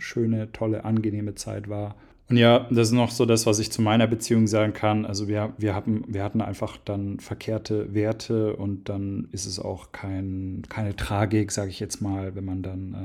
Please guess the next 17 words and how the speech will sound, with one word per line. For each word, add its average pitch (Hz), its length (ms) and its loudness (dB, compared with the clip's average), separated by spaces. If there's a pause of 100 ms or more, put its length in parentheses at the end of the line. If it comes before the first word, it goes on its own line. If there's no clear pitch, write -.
(480)
äh, - 60 -16
sich - 160 -10
trennt. 87 340 -10 (260)
Also, 127 220 10
falls 127 300 6
du 117 60 4
dich 113 120 4
mal 117 160 6
trennen 117 340 8
wirst, 113 380 8
ich 104 80 2
hoffe, 117 240 6
diese 107 240 6
Podcast-Folge 107 960 2
hilft 170 280 10
dir 139 60 12
dabei. 113 680 12